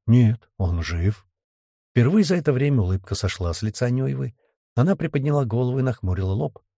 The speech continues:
«Он на свободе». «Не совсем, он теперь служит мне.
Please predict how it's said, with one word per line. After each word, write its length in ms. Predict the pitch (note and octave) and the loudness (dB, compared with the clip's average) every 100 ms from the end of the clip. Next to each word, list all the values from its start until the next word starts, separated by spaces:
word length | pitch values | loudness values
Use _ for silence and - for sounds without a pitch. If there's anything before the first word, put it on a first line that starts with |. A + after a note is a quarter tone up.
| _ - | _ -2
«Он 380 | G2 G2 G#2 - | 2 2 2 0
на 140 | G#2 | 0
свободе». 600 | A2 D3+ D#3+ C#3 F2+ E2 _ _ _ _ _ - - | 2 0 0 0 -2 -8 _ _ _ _ _ -12 0
«Не 80 | G3 | 2
совсем, 500 | G#3+ - D#3 C#3+ B2+ | 4 2 2 4 2
он 100 | D#3 | 0
теперь 280 | C3 D3+ | 0 -2
служит 360 | - B2 C3 - | 0 0 0 0
мне. 280 | G2 G#2+ | 2 2